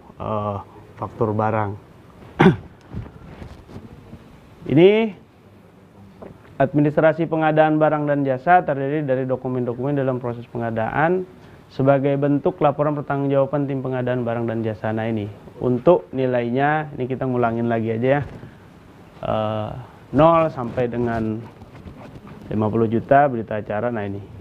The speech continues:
tentuannya ada, ada empat gitu ya, berita acara survei, kemudian berita acara pembentukan toko pemasok, dokumen pengantar atau faktur barang not-, berupa nota atau, eh, kwitansi yang nilainya satu sampai dengan lima puluh,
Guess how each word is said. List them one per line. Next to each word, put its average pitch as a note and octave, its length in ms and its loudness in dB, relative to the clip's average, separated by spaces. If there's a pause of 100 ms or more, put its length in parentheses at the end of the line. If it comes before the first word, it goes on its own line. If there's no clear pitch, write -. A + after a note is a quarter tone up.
(240)
tentuannya G#2+ 480 -2
ada, G#2 320 -2
ada - 240 -4
empat A#2 400 2
gitu G#2+ 160 -6
ya, A2+ 160 -6
berita G#2+ 320 -8
acara G#2 160 -4
survei, C#3 720 2
kemudian G#2+ 400 -4
berita A2 240 -4
acara G#2 240 -4
pembentukan G#2 640 -4
toko A2 160 -6
pemasok, C3 640 -2 (560)
dokumen A#2 400 0
pengantar G#2+ 560 -4
atau A#2 160 -4
faktur G#2 400 -8
barang G2 240 -8
not-, G2+ 240 -8
berupa A2+ 320 -2
nota G#2+ 400 -2
atau, A2 320 -4 (560)
eh, G2+ 240 -4 (240)
kwitansi A2 640 0
yang A2 220 0
nilainya C3 580 2
satu C#3 300 -4
sampai B2 340 -4
dengan C3 320 0 (240)
lima G#2+ 160 -6
puluh, C#3 460 2